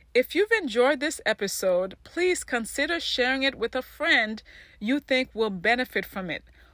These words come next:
Also, head to Apple Podcasts and leave us a five-star rating and also a five-star review. We are in the process of growing this podcast, and we cannot do it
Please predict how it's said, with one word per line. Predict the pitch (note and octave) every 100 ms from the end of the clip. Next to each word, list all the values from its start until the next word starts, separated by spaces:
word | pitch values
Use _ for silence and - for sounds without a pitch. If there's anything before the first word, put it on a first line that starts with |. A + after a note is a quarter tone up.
| _ -
Also, | D#4+ G#4 - G3 F3+ G3 -
head | - D4+ G#4
to | - C#4 G#3+ - _
Apple | A3+ C#4 F#4+ G4
Podcasts | - D#4 - G#3+ G3 G#3+ - - - _
and | A3 G#3+
leave | A3 E4 E4+
us | F4+ - -
a | G3 F#3
five-star | - - A#3 D#4+ F#4 - - E4 E4 F4
rating | - B3+ C#4+ A#3+ F3 G3 A3 - - -
and | B3
also | A#3 D4 - C#4+ C#4+ -
a | G#3+
five-star | G#3 - A#3 B3 C4 - A3 A3 G#3
review. | F#3+ A3 F#3 G#3 G3+ C#3+ - - -
We | G3+ D4+
are | D#4 C#4+
in | B3+ A#3
the | G3
process | - B3+ C#4+ D#4+ D#4 A3+
of | G3
growing | D#3 F3+ A#3 D4 D#4 C#4+
this | C4+ D4
podcast, | - C4+ C#4 - F#3+ G3+ G#3
and | F#3 F3
we | A3+
cannot | - C4 C4 A#3+ G3+
do | D4 C#4
it | D#3+